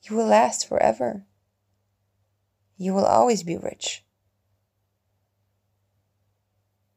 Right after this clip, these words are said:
You will be able to heal any cuts that you might inflict upon yourself when you fall into the pits that you dig.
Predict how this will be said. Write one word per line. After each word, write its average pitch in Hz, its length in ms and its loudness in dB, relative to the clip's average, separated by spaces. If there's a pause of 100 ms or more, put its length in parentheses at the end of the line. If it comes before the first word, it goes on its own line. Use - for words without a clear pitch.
(260)
You 185 200 -4
will 196 120 4
be 180 180 -2
able 175 160 -6
to 185 200 -6
heal 190 400 2
any 175 240 -4
cuts - 420 -2
that - 300 -4
you - 320 -10 (560)
might 185 220 -8
inflict 190 460 -8
upon 190 220 -12
yourself - 600 -8 (580)
when 190 120 -12
you 190 80 -6
fall 196 300 0
into 190 260 -8
the 180 100 -12
pits - 320 -12
that - 240 -12
you 190 60 -18
dig. - 420 -10